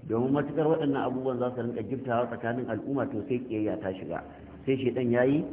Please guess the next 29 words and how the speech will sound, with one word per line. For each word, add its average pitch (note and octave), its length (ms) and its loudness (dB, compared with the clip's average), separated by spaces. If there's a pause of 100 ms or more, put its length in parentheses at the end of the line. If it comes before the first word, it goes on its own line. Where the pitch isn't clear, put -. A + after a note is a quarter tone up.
(560)
aikinsa, A2 600 0 (380)
kuma A2+ 220 4
ku A#2+ 240 2
kuka C3 240 -4
ba A2 200 2
shi G#2+ 120 -8
kofa. G2 400 -4 (640)
An G#2 120 -2
gane A#2+ 360 4
ko? - 200 -2 (600)
Wal B2 360 6
khitbatu C#3+ 540 2
ala C3+ 420 6
khitbatihi, A#2+ 760 0
kuma C#3 220 -2
an C#3+ 220 0
hana C#3+ 200 2
neman C3+ 440 0
aure C#3+ 380 2
akan A#2+ 460 0
neman A#2+ 480 0
auren A#2+ 420 4
dan A#2 240 0
uwanka. A2+ 480 -2 (540)
Ana A#2+ 220 -2
nufin A#2+ 260 -2
dan B2+ 180 -2
uwanka C3 320 0
musulmi F#2 480 -4